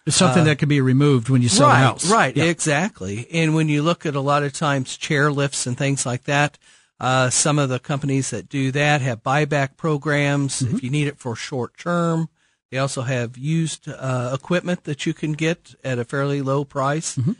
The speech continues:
Speaker 2: and they'll come out and put those in. Uh, there again, if it, if it gets you,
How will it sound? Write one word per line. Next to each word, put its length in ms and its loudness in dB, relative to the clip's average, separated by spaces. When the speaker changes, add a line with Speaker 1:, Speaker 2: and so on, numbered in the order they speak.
Speaker 2:
and 160 -2
they'll 120 0
come 200 -4
out 200 0
and 100 -20
put 180 -10
those 340 -4
in. 380 0
Uh, 460 -4
there 120 2
again, 280 2
if 140 -4
it, 200 -2
if 220 -6
it 120 -8
gets 300 -4
you, 300 -2